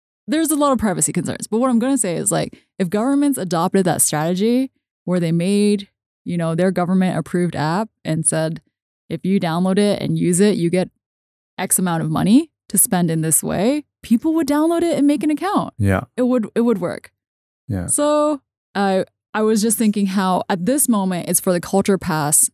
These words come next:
Speaker 1: but over the next couple of years, they could expand this into some other type of culture-based offering, and they already have all these teenagers on their app, all these young people, like, this audience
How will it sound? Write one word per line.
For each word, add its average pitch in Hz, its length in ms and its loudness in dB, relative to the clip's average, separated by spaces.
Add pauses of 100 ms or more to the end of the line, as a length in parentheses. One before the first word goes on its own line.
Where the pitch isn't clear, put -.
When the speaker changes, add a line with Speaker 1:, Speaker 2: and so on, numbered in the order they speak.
(180)
Speaker 1:
but 180 420 -2 (320)
over 196 240 2
the 196 100 0
next 190 240 0
couple 202 300 0
of 170 100 -2
years, 190 440 2
they 180 120 0
could 190 140 0
expand 180 400 0
this 175 140 2
into 170 180 -4
some 175 240 0
other 202 180 4
type 175 280 -4
of 165 240 -4 (1300)
culture-based 180 760 0
offering, 180 420 0
and 185 120 2
they 185 80 2
already 190 220 2
have 202 200 0
all 208 100 2
these 202 140 2
teenagers 180 720 0 (100)
on 180 140 0
their 185 140 2
app, 262 300 -2 (340)
all 180 120 -2
these 185 160 0
young 277 160 2
people, - 420 -6 (220)
like, 156 280 -6 (840)
this 180 180 -2
audience 185 800 0